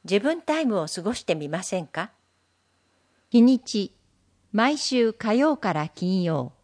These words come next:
祝日除く。時間、十七時三十分から二十時。問い合わせ、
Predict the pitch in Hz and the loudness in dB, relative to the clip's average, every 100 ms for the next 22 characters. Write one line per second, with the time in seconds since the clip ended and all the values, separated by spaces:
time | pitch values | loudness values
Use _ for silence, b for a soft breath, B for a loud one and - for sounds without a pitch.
0 | _ - - 262 226 220 - 180 170 170 | _ -16 -2 -2 0 -6 -6 -4 -2 -2
1 | 170 - 143 _ _ _ _ _ _ _ | -4 -8 -14 _ _ _ _ _ _ _
2 | _ _ _ - 190 202 214 196 190 _ | _ _ _ -6 -6 2 2 2 -6 _
3 | _ _ _ _ 185 220 311 330 - 285 | _ _ _ _ -6 0 0 0 -4 -6
4 | 220 156 196 196 196 220 - 160 151 139 | -4 -4 -2 -2 -4 -10 -8 -8 -4 -4
5 | 139 131 147 147 196 156 - - _ _ | -4 -6 -8 -6 -4 -4 -8 -20 _ _
6 | _ _ _ _ _ _ _ _ _ _ | _ _ _ _ _ _ _ _ _ _
7 | _ _ _ _ - 269 254 247 208 196 | _ _ _ _ -2 2 4 4 4 2
8 | - 175 - | -2 -6 -6